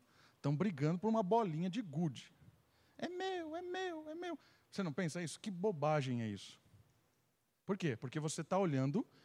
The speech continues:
com uma mentade-, mentalidade de alguém que amadureceu, né?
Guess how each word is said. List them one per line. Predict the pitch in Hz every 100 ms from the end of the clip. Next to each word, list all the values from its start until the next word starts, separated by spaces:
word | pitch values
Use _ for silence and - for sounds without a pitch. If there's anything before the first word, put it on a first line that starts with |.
| _
com | -
uma | 180 202
mentade-, | 254 196 131 135 160 -
mentalidade | 170 190 156 151 135 131
de |
alguém | 185 143 143
que | 160
amadureceu, | 175 185 233 320 - 139 120 - -
né? | 190